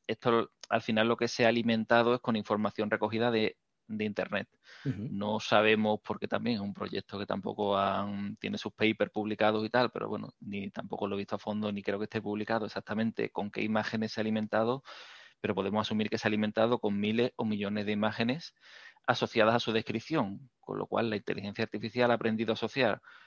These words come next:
Speaker 1: una imagen con su descripción. Seguramente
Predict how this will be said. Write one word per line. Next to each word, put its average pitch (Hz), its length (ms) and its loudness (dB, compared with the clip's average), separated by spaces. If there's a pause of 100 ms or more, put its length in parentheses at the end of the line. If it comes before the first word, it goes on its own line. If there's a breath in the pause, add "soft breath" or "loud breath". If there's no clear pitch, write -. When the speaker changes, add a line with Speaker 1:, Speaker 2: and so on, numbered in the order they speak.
(160 soft breath)
Speaker 1:
una 123 180 4
imagen 151 680 4
con 117 140 -2
su 117 120 -2
descripción. 101 640 -4 (400)
Seguramente 107 960 -2